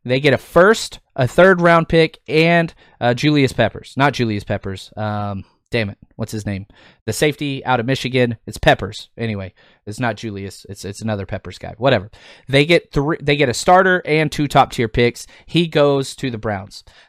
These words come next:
The Browns, oh my gosh. The, <laughs> the Browns are gonna Browns.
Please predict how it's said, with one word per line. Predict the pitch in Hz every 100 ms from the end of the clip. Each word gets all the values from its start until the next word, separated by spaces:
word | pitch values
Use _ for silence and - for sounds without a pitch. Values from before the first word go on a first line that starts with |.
| -
The | 120
Browns, | 139 160 202 214 196 -
oh | 131 147
my | 123 104
gosh. | 95 - - _ _ _ _ _ _ _ _
The, | 101 55 - 113 135 185 180 147 127
<laughs> | - 147 - - - 135 - - - -
the | 120
Browns | 123 185 202 175
are |
gonna | 156 135
Browns. | 117 101 104 -